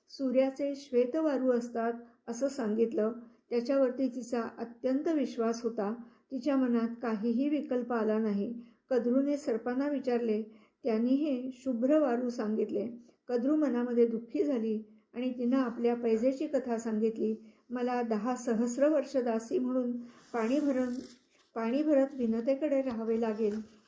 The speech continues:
तेव्हा तुम्ही तुझे, तुम्ही माझे खरे पुत्र असाल तर त्या वारूंना दंश करून निळे करा." तेव्हा सर्प म्हणाले, "सर्व दंशाने विष घातले तर सर्वांचेच तळपट होईल."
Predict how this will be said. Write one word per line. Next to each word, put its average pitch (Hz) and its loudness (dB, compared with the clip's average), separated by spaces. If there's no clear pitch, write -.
तेव्हा 233 0
तुम्ही 240 4
तुझे, 240 0
तुम्ही 254 4
माझे 262 2
खरे 233 4
पुत्र 302 -2
असाल 233 0
तर 247 4
त्या - -4
वारूंना 233 2
दंश 226 2
करून 247 4
निळे 233 4
करा." 214 0
तेव्हा 233 0
सर्प 240 0
म्हणाले, 220 2
"सर्व 233 2
दंशाने 240 2
विष 247 0
घातले 226 0
तर 233 2
सर्वांचेच 233 2
तळपट 233 2
होईल." 220 4